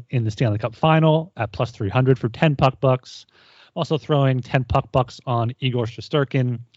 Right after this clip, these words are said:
to win the Conn Smythe at plus seven hundred. And then getting into Western Conference Final Game two,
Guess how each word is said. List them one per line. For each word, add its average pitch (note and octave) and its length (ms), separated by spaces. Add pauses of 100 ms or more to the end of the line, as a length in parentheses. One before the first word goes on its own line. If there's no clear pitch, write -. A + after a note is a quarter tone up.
to C3 80
win A#2 100
the G#2 60
Conn G2 220
Smythe D3+ 420
at - 160
plus - 240
seven D3+ 340
hundred. C#3+ 480 (1160)
And F3 100
then F3 80
getting D#3+ 240
into C#3 440
Western C3 360
Conference A2+ 300
Final G#2+ 260
Game G#2 240
two, D3 420